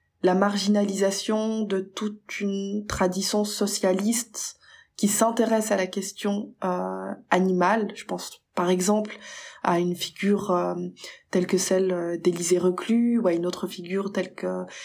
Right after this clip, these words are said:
celle de, de Louise Michel, qui sont des figures que je connaissais, des figures sur lesquelles j'avais lu,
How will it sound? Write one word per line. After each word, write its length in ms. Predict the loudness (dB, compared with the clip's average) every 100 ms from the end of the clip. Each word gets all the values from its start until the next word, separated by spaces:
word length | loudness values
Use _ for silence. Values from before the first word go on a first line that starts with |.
| -16 -6
celle 260 | 0 2
de, 300 | 2 0 0 -4
de 180 | 0 0
Louise 260 | 2 0
Michel, 320 | 2 2 2
qui 100 | 0
sont 140 | 0 2
des 80 | 2
figures 360 | 0 0 0
que 100 | 0
je 100 | 0
connaissais, 520 | 2 2 2 2 2
des 120 | 2 0
figures 260 | -2 -4
sur 140 | -4 -6
lesquelles 260 | -2 0
j'avais 240 | 0 2 2
lu, 480 | 4 4 2 0